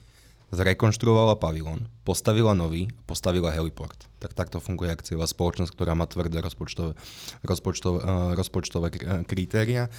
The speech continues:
So všetkým tým, čo, čo Marina hovorila, samozrejme, samozrejme súhlasím. Eh, navyše, bonus. Eh, Úrad pre dohľad nad zdravotnou starostlivosťou zverejnil včera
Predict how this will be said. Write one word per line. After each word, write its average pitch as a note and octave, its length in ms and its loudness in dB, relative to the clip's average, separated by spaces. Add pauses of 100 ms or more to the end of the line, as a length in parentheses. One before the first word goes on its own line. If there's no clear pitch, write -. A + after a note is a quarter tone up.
(340)
So G#2+ 160 4
všetkým A#2 400 4
tým, G2+ 160 6
čo, F#2 400 4
čo F2+ 160 0
Marina F2+ 320 4
hovorila, F2+ 320 2
samozrejme, F#2 560 0
samozrejme F#2+ 560 0
súhlasím. F#2 640 0
Eh, F#2+ 240 0 (560)
navyše, F#2+ 480 4 (320)
bonus. G#2 560 0
Eh, D#2 240 -4 (240)
Úrad G#2 240 4
pre F2 160 0
dohľad F#2 240 4
nad E2+ 160 0
zdravotnou F2+ 320 4
starostlivosťou E2 1200 0
zverejnil E2 560 -2
včera E2 480 0